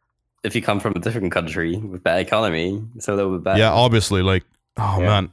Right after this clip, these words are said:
Speaker 2: I, I, I was like, when I, s-, I was like, "Bro, I, don't, I wouldn't mind living in Poland, man." But obviously, if I live in Poland and I get a Polish salary, maybe it would be different.
Speaker 1: Dude,
Speaker 2: But,
Speaker 1: I
Speaker 2: uh,
Speaker 1: just wanna go back to, like, sort of your view of, um,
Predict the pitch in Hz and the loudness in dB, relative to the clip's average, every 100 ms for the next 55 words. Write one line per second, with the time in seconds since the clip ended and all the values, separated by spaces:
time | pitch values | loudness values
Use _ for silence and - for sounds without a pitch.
0 | _ 120 123 - 127 117 127 110 107 90 | _ -2 -2 0 0 4 4 4 2 2
1 | 107 104 - - 107 120 113 110 101 87 | 2 2 -2 -8 -6 0 2 4 2 2
2 | 113 92 104 110 127 120 120 110 104 90 | 2 4 4 4 4 6 6 6 4 2
3 | 85 - 117 98 65 62 92 - 98 107 | 0 2 4 4 0 -6 -6 -2 2 4
4 | 107 - 95 98 107 101 90 107 95 69 | 2 2 0 2 2 2 2 2 2 -2
5 | - _ - 87 76 87 90 92 - 117 | -8 _ -4 -4 -2 -2 0 0 2 2
6 | 98 - 87 60 55 58 - 65 98 95 | 2 0 -4 -4 -8 -10 -8 -2 2 4
7 | 90 90 95 87 52 - _ _ _ _ | 2 2 0 0 -6 -10 _ _ _ _
8 | - - - - _ 113 80 104 76 151 | -20 -20 -20 -20 _ 0 2 2 2 2
9 | 147 117 113 104 101 107 87 - 95 87 | 2 2 2 0 0 2 2 2 0 2
10 | 90 90 87 85 98 101 87 85 87 87 | 2 2 2 0 0 -2 -4 0 0 0
11 | 80 78 76 | 0 -4 -8